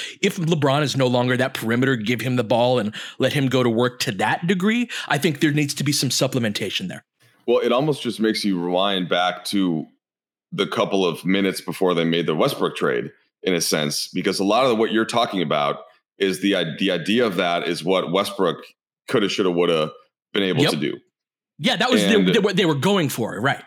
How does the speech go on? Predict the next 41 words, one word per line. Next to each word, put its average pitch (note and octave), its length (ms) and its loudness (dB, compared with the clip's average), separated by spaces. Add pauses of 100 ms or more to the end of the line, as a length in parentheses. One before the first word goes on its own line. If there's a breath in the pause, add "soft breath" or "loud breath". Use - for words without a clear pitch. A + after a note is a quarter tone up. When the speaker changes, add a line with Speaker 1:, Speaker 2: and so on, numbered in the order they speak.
(100)
Speaker 1:
Yeah. A2+ 220 -4 (280)
Speaker 2:
And, A#2+ 320 2 (140)
and A2+ 220 2
yet, A#2 420 2 (220)
right, A2+ 240 2 (260)
and A2 160 4
this A#2+ 140 2
is A2+ 100 2
where G#2 160 2
my A#2 220 4
part B2 220 2
of F#2+ 40 0
the F2+ 80 2
argument E2+ 460 0
comes F#2 200 0
back E2+ 220 -2
into D#2 140 0
play, D2 340 0 (640)
you G#2 80 2
know, F2 260 0 (560)
while A#2+ 280 4
acknowledging C3+ 840 2
the A#2 160 2
importance A#2+ 480 2
of B2+ 100 2
that, C3+ 220 2
and, A2 180 0
and G2+ 180 0
we've G2+ 180 0
gone G2+ 340 0
back G2+ 180 0
and F2+ 80 -4
forth G#2 220 2
on F#2+ 100 2
the E2+ 60 0
shot G2+ 320 0
creation F#2+ 400 2
element, F#2 360 0
and, F2+ 140 0
and F2+ 140 0
it's, - 420 -6